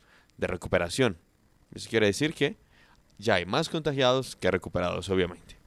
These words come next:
De esos, eh, tres mil novecientos ochenta y ocho casos activos, tres mil ochocientos setenta y uno se están recuperando en casa. Por lo tanto, hay sesenta y seis personas hospitalizadas,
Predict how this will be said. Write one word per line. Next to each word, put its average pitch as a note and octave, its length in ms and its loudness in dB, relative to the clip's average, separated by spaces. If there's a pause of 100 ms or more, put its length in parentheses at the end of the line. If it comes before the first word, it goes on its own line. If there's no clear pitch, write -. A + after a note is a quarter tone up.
(640)
De C3 200 12
esos, A3 440 6 (180)
eh, A2+ 340 12
tres A#2 280 8
mil G3 480 6 (320)
novecientos B2 760 8
ochenta D3+ 380 8
y A#2+ 60 12
ocho A#2+ 220 8
casos A#2+ 340 8
activos, C3 680 6 (540)
tres G2 220 4
mil A#2 140 8
ochocientos B2 760 6
setenta B2+ 480 2
y B2 80 6
uno C3+ 180 2
se A2 120 -4
están F2+ 180 -2
recuperando F2+ 440 0
en F#2+ 60 0
casa. D#3+ 320 4 (720)
Por G2 100 0
lo F2+ 80 4
tanto, G2+ 260 8
hay E2+ 120 0
sesenta F#2+ 420 -2
y F2+ 60 -2
seis E3 220 2
personas A2+ 380 2
hospitalizadas, A2+ 960 -4